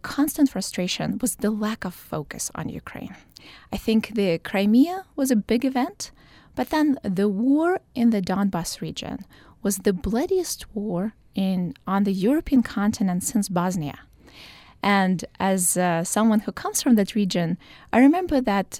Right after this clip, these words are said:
I felt like it was not sufficiently covered. So in a way, to me, uh, today's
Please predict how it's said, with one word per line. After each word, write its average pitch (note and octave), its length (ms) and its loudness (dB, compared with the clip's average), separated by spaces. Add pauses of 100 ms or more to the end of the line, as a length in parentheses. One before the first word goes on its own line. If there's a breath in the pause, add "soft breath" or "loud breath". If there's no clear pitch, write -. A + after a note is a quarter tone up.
(140)
I A3+ 100 0
felt A3 380 -2
like F#3+ 180 -4
it - 140 -6
was F3+ 140 -4
not G3 160 0
sufficiently - 560 -6
covered. - 520 -8 (360 loud breath)
So G3+ 260 -2
in C4 160 4
a A3+ 80 4
way, A3 440 -2
to - 200 -6
me, F#3+ 640 2 (440 loud breath)
uh, F3 200 -4
today's G#3+ 680 -2